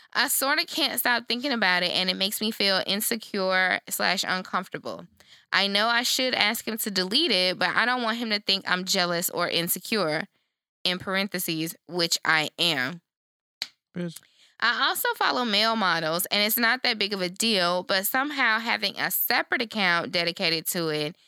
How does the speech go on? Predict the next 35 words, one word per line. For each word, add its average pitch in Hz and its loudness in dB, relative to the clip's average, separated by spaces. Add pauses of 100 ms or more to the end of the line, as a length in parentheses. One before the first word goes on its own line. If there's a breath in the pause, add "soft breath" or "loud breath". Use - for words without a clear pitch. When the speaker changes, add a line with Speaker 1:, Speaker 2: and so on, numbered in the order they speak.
(280 soft breath)
Speaker 1:
and 180 2
hiding 233 2
it 240 2
from 214 0
me 196 -2
for 185 -2
months 185 0
seems 220 -2
like 202 0
a 175 -2
bigger 196 -2
deal 180 2
than 170 -4
he 185 -2
wants 170 -4
to 170 0
admit. 165 -2 (540 loud breath)
I 202 2
guess 208 0
the 294 2
drugs 214 0
were 233 -4
working 202 -2
as 180 0
a 180 -6
truth 254 0
serum, 185 4
'cause 226 -8
immediately 226 2
after 220 2
he 214 2
admitted 196 0
it, 185 0
it 180 -2
was, 185 -4